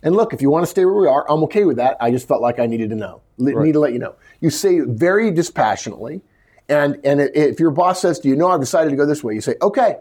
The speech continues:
Speaker 1: no problem." You don't say, "Well, this could be a problem," or, you know, "Well, I said my piece and now I can't," you know, you murder the unchosen alternative.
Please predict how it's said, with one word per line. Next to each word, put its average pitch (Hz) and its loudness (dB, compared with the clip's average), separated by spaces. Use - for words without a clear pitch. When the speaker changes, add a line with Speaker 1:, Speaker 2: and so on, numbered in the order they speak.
Speaker 1:
no 151 0
problem." 147 -2
You 170 2
don't 247 0
say, 151 0
"Well, 156 2
this 156 0
could 180 0
be 190 2
a 196 2
problem," 165 -2
or, 104 -6
you 117 0
know, 123 2
"Well, 143 0
I 139 2
said 156 0
my 175 2
piece 214 0
and 123 0
now 139 2
I 147 2
can't," 147 -2
you - -20
know, 127 -8
you 127 2
murder 151 2
the 190 2
unchosen 190 0
alternative. 143 0